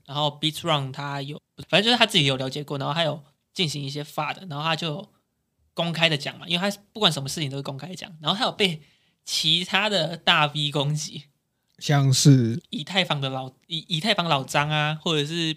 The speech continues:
Speaker 1: 比特币悟空啊，这种。
Speaker 2: 谁啊？
Speaker 1: 就不太算，不算是，不算是很知名，但是，哦，还有一个，还有一个，等一下，等一下，有一个蛮有名的，叫什么啊？小竹，你知道吗？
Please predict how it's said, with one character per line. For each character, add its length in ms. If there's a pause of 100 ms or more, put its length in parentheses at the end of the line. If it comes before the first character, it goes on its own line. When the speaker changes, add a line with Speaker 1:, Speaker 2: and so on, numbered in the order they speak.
Speaker 1:
比 140
特 180
币 180
悟 140
空 240
啊， 200
这 100
种。 180 (360)
Speaker 2:
谁 380
啊？ 140 (300)
Speaker 1:
就 120 (460)
不 80
太 220
算， 180
不 160
算 340
是， 240 (380)
不 80
算 160
是 140
很 180
知 240
名， 260
但 220
是， 180 (600)
哦， 80
还 140
有 40
一 80
个， 160
还 120
有 40
一 60
个， 80
等 120
一 40
下， 60
等 60
一 60
下， 60 (560)
有 100
一 40
个 100
蛮 100
有 100
名 160
的， 200 (960)
叫 100
什 80
么 80
啊？ 140 (320)
小 240
竹， 240
你 100
知 80
道 160
吗？ 240